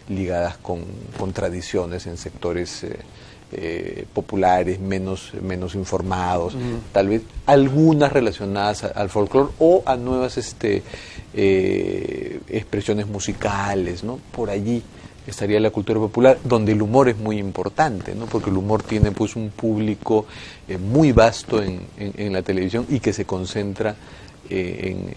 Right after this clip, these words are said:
Speaker 1: en, en, en los estratos que, que ahora, pues, el, el, el, el nuevo lenguaje para clasificar a la sociedad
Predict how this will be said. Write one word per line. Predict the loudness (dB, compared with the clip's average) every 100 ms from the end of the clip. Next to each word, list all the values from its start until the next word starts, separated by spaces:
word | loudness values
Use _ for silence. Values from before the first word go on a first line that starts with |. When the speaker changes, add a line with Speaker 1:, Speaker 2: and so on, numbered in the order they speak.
| -8
Speaker 1:
en, | -6
en, | -4 -6 -10 -12 -12 -10
en | -6 -4
los | -4 -4
estratos | -2 4 4 6 2 2 -4 -4
que, | -4
que | 0 4
ahora, | 4 4
pues, | 0 -4
el, | -4 -4 -6 -6 -6
el, | -4 -2
el, | -2 0
el | 0
nuevo | 2 2
lenguaje | 2 4 2 4
para | 2 2
clasificar | 0 -2 0 2 4
a |
la | 2
sociedad | -2 -4 -4 -2 -2